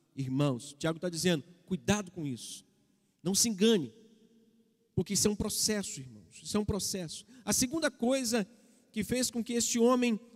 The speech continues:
a segunda atitude dele, que fez com que ele lentamente viesse de desviar do sa-, do chamado específico dele, foi que Sansão decidiu ouvir e seguir o seu próprio coração.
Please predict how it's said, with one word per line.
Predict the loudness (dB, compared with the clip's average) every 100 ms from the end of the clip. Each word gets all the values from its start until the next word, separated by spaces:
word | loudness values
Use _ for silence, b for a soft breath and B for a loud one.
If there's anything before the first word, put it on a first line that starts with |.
| -8
a |
segunda | -4 -2 -2 -2
atitude | -4 -6 -6 -6 -2
dele, | 2 4 4 -2 -6 b b
que | -6
fez | -2 -2
com | -2
que | -4 -2
ele | 2
lentamente | 2 0 -2 0 2 2 0
viesse | 2 2 2 -2
de | 2
desviar | 4 2 0 0 0 0 -4 -8 -18 _ _ _ _ _ _ _
do | 0
sa-, | 0 0
do | -2 -2
chamado | 0 2 2 2
específico | 0 2 2 4 2 0 -8
dele, | 4 8 8 6
foi | 2 6 6 6
que | 2 0 2
Sansão | 2 0 0 0 0
decidiu | 0 -2 -4 2
ouvir | 4 4 2 -2
e |
seguir | -4 -4 -2
o |
seu | 0 0
próprio | 0 0 -2 -4
coração. | -4 -4 -6 -10